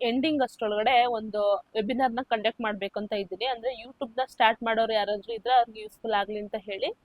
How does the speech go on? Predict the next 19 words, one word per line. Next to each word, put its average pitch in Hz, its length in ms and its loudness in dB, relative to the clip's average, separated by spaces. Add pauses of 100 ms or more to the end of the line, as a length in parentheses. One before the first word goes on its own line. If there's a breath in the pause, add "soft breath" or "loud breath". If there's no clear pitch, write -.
(480)
ಈ 247 120 -4
ವೆಬಿನಾರ್ 226 440 0
ನ 254 140 -2
ಕಂಡಕ್ಟ್ 214 320 0
ಮಾಡ್ಬೇಕು 202 360 -6
ಅಂತ 202 120 -8
ಇದ್ದೀನಿ. 202 420 -6 (600)
ಏನಪ್ಪಾ 294 380 2
ಅಂದ್ರೆ, 240 180 4
ನನ್ಗೆ 247 260 -2
ಒಬ್ರು 233 220 0
ಸಬ್ಸ್ಕ್ರೈಬರ್ 240 560 2
ಇದ್ರು, 202 220 -2
ಅವರು 247 280 4
ನನ್ನ 262 180 -2 (420)
ಕೇಳ್ತಾನೆ 269 460 4
ಇರೋರು, 214 360 0
ಅಂದ್ರೆ, 233 340 0 (580 soft breath)
ಆ, 208 100 0